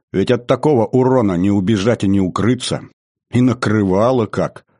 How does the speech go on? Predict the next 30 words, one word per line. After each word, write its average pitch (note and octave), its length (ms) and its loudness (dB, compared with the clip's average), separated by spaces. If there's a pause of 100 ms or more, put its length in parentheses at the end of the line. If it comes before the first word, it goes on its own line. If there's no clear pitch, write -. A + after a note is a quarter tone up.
(140)
По F#2 140 0
морде C3+ 260 2
лица C3 340 0
получить A#2+ 480 -2
мелкую B2 440 0
свинцовую G#2+ 640 0
картечину — A2+ 840 -2 (440)
то G2 120 2
ещё G2+ 260 0
удовольствие. E2 720 -4 (180)
Сразу G2+ 460 -2
же F2 120 -2
включились G2 600 -2
стрелки A2 560 -2
из G2 240 -4
пищалей, G#2+ 720 -2 (220)
стоявшие F#2 640 -4
на F2 100 0
деревянной F2+ 560 0
стене. F2 440 -4 (280)
Их F#2 160 -4
туда G2 240 -2
с E2 80 -4
двух F#2+ 240 -2
остальных G#2 500 -2
переправили. D#2 680 -4 (500)
Вот B2+ 320 -2
караколем A#2+ 640 0
и A#2+ 160 -2
работали, G#2 680 0